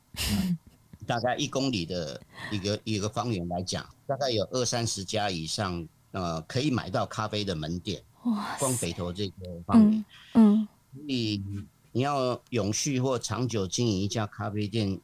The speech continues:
Speaker 2: 确实是不容易的啦。
Speaker 1: 嗯。
Speaker 2: 如果说你要有，以专门用盈-，盈利的角度来，来看，
Speaker 1: 嗯。
Speaker 2: 一般我认为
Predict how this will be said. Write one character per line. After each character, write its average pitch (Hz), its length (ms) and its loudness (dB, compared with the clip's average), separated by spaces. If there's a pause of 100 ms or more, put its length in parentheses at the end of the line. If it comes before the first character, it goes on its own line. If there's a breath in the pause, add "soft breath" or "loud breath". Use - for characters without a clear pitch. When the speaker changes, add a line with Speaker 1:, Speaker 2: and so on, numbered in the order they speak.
Speaker 2:
确 147 260 0
实 101 200 -2
是 110 100 0
不 113 160 0
容 85 200 0
易 82 120 -2
的 - 140 -14
啦。 - 160 -16
Speaker 1:
嗯。 254 280 12
Speaker 2:
如 220 80 12
果 95 140 10
说 120 200 2
你 95 100 4
要 104 200 2
有， 80 120 -4 (520)
以 92 300 -4
专 123 200 2
门 127 200 4
用 110 180 0
盈-， 92 180 -2 (160)
盈 113 200 4
利 127 220 0
的 95 120 2
角 82 260 -4
度 101 200 0
来， 80 260 -2
来 78 140 -6
看， - 340 -8 (140)
Speaker 1:
嗯。 208 420 10 (680 loud breath)
Speaker 2:
一 165 100 0
般 160 260 0
我 98 160 0
认 120 280 0
为 87 500 -6